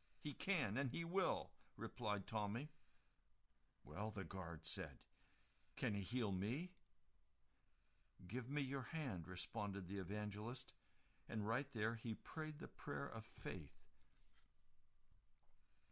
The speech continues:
The power of God surged into that guard's body in a moment,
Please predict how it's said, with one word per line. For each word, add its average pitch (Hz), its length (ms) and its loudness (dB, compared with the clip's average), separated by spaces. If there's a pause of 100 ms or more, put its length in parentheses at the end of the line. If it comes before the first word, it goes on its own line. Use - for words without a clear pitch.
(500)
The - 100 0
power 175 520 0
of 165 160 -2
God 80 480 -6 (640)
surged - 720 0
into 120 240 2
that 123 400 0
guard's 123 400 2
body 113 560 -2
in 98 140 0
a 90 80 2
moment, 101 580 2